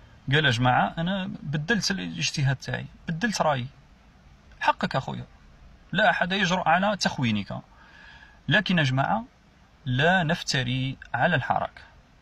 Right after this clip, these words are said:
ما نقولوش أو ضد ال-، ال-، المؤسسة العس-، العسكرية، ولا ضد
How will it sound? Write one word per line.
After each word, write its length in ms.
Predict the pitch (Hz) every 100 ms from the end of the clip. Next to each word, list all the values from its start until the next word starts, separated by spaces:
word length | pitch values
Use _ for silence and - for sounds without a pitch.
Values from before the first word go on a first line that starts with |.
| -
ما 80 | 117
نقولوش 340 | 117 165 151
أو 100 | 139
ضد 240 | 131 120
ال-، 160 | 107 98
ال-، 340 | 110 104 - -
المؤسسة 400 | - - 113 -
العس-، 280 | 101 - 127
العسكرية، 680 | 113 107 - 135 165 202 214 -
ولا 260 | 104 107 110
ضد 300 | 123 127